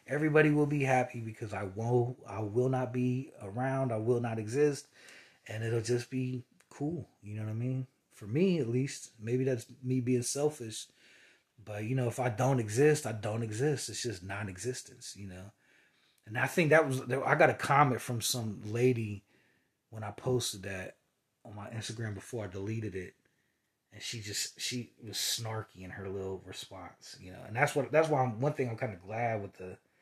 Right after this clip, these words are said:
Instagram, that I don't gotta deal with that snarkiness no more. I don't gotta deal with people just trying to sta-, make jabs at me, and everybody's competing with me. Everybody wants to, to be smarter than me, stronger than me, faster than me,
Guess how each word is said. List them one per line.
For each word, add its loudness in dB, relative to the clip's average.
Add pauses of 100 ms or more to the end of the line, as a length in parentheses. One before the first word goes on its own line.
(440)
Instagram, -8
that -8
I -4
don't -4
gotta -6
deal -6
with -6
that -10
snarkiness -10
no -12
more. -12 (720)
I -18
don't -10
gotta -8
deal -6
with -4
people -10 (120)
just -10
trying -8
to -10
sta-, -6
make -4
jabs -2
at -4
me, -4
and -10 (1500)
everybody's 2
competing -2
with 0
me. 0
Everybody 4
wants -2
to, -14 (340)
to -12
be -2
smarter 4
than 0
me, -2
stronger -2
than -2
me, -2
faster -4
than -2
me, -2